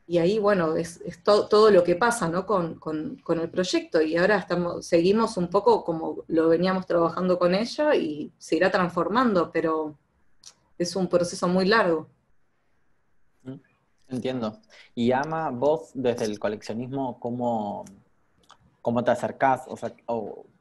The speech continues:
Speaker 2: ¿qué tanto influye esta cuestión tan fotográfica de las ediciones y las copias vintage, de la cantidad de tiradas? ¿Qué, qué, cómo es tu,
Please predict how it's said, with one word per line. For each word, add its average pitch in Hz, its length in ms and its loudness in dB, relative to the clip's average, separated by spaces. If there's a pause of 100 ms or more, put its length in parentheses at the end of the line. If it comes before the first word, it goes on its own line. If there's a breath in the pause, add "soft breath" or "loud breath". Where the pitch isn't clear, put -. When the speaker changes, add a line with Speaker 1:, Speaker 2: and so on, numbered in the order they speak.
(140)
Speaker 2:
¿qué 135 120 0
tanto 135 240 0
influye 135 360 0
esta 120 180 -4
cuestión 117 380 -4
tan 117 360 -2
fotográfica 113 840 -2
de 113 80 -4
las 107 160 -8
ediciones 117 640 -4
y 117 60 -6
las 110 100 -8
copias 117 280 -6
vintage, 117 520 -6
de 110 160 -8
la 110 120 -14
cantidad 117 360 -4
de 117 100 -2
tiradas? 117 580 -2 (580 soft breath)
¿Qué, 117 180 -8
qué, - 160 -18 (600 soft breath)
cómo 131 280 2
es 131 140 -4
tu, 110 600 -2